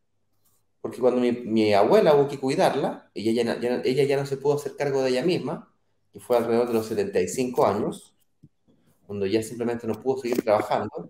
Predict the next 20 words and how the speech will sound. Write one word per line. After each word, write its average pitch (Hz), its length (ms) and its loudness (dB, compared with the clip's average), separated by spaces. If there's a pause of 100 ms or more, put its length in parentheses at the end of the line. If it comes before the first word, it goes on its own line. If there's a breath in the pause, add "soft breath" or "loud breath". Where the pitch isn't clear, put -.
se 110 100 -8
cayó, 127 380 4
se 120 140 -6
rompió 101 200 -6
la 107 120 0
cadera 139 400 0
y, 131 60 -2
bueno, 131 260 -2 (720)
hubo 113 180 0
que 107 80 0
operarla, 143 880 2
ella 117 140 0
no 110 140 -2
pudo 110 140 -2
pagar 101 180 -2
la 95 80 -4
operación, 151 680 -2
de 135 60 -2
ahí 139 120 0
comenzó. 107 360 -2